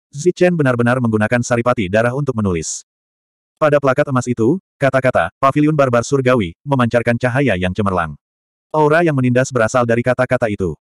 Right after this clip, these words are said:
Setelah menyadari bahwa cahaya itu adalah saripati darah binatang purba yang mereka tukarkan sebelumnya, beberapa kultivator alam inti primordial tahap akhir tercengang. Esensi darah binatang purba yang melampaui alam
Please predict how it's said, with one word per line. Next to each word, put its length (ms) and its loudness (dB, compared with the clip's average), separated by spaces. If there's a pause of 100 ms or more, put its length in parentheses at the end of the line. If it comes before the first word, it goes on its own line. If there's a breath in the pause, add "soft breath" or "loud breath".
Setelah 320 2
menyadari 380 2
bahwa 240 4
cahaya 240 0
itu 320 0
adalah 160 2
saripati 420 0
darah 160 0
binatang 320 -2
purba 320 2
yang 140 0
mereka 260 0
tukarkan 400 0
sebelumnya, 460 0 (160)
beberapa 340 2
kultivator 460 0
alam 180 0
inti 220 -2
primordial 420 0
tahap 320 -2
akhir 300 -6
tercengang. 420 -4 (960)
Esensi 400 0
darah 160 4
binatang 320 0
purba 320 2
yang 160 2
melampaui 400 2
alam 180 0